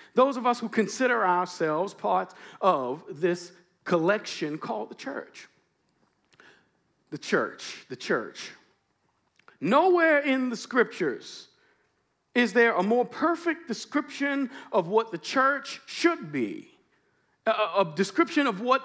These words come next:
the purpose of the church is, a, per, a, a picture of what the, how the church is supposed to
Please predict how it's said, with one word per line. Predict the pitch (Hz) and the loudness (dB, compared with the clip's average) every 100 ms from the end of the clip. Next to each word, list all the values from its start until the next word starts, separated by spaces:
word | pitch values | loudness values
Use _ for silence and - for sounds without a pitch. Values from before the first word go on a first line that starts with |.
| - 190 | -2 0
the | |
purpose | 214 - 311 349 285 202 - | 0 2 2 2 0 -2 -2
of | - 190 | -2 0
the | 170 | 0
church | - 202 165 - | -2 0 0 2
is, | 185 170 143 | 4 4 2
a, | 156 | 0
per, | - 285 - - | 0 -2 -4 -6
a, | 254 | -2
a | - 208 | 2 2
picture | - 370 - - 269 | 4 0 2 -2 0
of | 220 202 | 0 -2
what | 233 254 247 | 0 -4 -2
the, | 233 - - - | -6 -6 -14 -4
how | - 302 | 4 4
the | 262 | 4
church | - 294 277 | 0 -2 0
is | 233 | -2
supposed | 247 240 | 0 0
to | 180 | 2